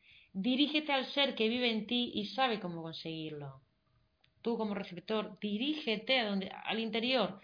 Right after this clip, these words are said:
Cristo está en tu interior y tú descansas en el seno de Dios. Prometí no abandonarte jamás ni permitir que te sientas mal.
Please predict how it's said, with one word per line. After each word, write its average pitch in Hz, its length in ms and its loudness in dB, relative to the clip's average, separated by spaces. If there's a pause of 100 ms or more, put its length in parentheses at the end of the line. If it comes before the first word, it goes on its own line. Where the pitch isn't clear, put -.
(320)
Cristo 302 340 0
está 269 200 0
en 247 120 -2
tu 233 100 -2
interior 220 580 2
y 208 100 -2
tú 202 120 -6
descansas 220 640 -4
en 190 80 -2
el 180 100 -2
seno 180 320 -4
de 156 140 -6
Dios. 143 480 -8 (640)
Prometí 185 360 0
no 247 100 2
abandonarte 220 540 0
jamás 202 460 -2
ni 208 120 -2
permitir 196 520 -4
que 190 120 -4
te 190 100 -6
sientas 180 480 -6
mal. 139 260 -8